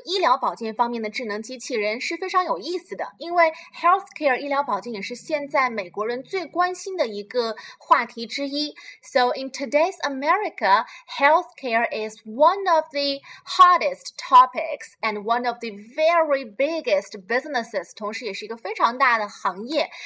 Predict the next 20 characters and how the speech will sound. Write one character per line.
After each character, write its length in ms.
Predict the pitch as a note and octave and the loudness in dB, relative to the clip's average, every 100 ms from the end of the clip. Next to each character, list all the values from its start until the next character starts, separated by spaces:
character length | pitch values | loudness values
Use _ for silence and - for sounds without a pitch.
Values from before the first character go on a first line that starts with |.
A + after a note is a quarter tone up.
| - | -12
The 80 | A3 | -8
government 640 | A#3 A#3+ F#4+ F4+ C#4+ A3+ | 2 2 2 0 -2 -4
sets 420 | - - A#3 A#3 - | -10 -2 -2 -2 -4
a 140 | A3 | -4
yearly 680 | G3+ A3+ D#4+ G4 D#4+ C#4+ A3 | -4 -6 -4 -2 0 -2 0
budget 460 | A#3+ D4 C#4+ A3 - - | 0 0 -2 -6 -8 -4
for 160 | G#3 | -4
healthcare， 640 | G3+ A3 A3 - A#3 F#3+ - - - | -2 -4 -4 -6 -6 -6 -6 -14 -12
每 180 | G#3+ A3 | -6 -4
年 340 | G#3+ A3 C4+ | -2 -2 -2
政 180 | D#4+ D4 | 0 -2
府 160 | D4 F3+ | -2 -6
都 160 | A3+ | -4
会 260 | A#3 B3 G3 - _ | -2 -2 -4 -12 _
专 240 | F4+ F4+ | 2 2
门 180 | D#4+ B3+ | 2 -6
制 220 | C#4 D#4+ | -6 -8
定 260 | - C4+ A3+ - | -6 -8 -10 -10
医 100 | D4+ | 4
疗 180 | B3+ | 4